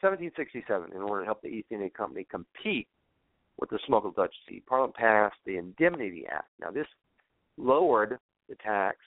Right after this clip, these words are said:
on tea consumed in Great Britain and gave the East India Tea Company, uh, uh,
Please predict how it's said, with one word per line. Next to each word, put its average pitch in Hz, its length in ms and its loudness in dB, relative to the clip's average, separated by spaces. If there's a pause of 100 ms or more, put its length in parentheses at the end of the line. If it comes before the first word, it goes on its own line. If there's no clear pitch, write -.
(140)
on 110 100 -4 (100)
tea 117 220 -8
consumed 95 460 -8
in 95 100 -6
Great 95 320 -2
Britain - 300 2 (1000)
and 120 140 -4
gave 139 200 4
the 110 220 -2
East 139 200 -10
India 127 260 0 (320)
Tea 160 160 -8
Company, 104 420 -4
uh, 87 200 -2 (500)
uh, 92 220 -2